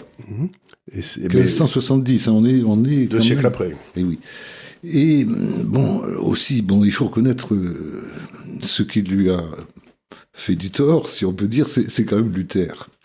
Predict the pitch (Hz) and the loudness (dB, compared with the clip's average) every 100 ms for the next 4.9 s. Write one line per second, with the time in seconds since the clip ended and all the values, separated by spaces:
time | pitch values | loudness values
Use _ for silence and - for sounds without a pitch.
0 | _ - - 98 92 - - - - 110 | _ -20 -10 -8 -8 -10 -20 -10 -2 0
1 | 95 90 120 104 107 92 - 117 90 90 | 0 0 -2 0 -2 -2 -2 -2 -2 -6
2 | - 98 80 71 - _ _ - - - | -8 -8 -10 -18 -20 _ _ -20 -12 -10
3 | 98 90 92 - 98 104 98 - 113 110 | -8 -8 -10 -6 -2 0 -2 0 4 4
4 | 101 104 92 87 107 110 165 165 | 4 2 -2 -4 -2 0 2 2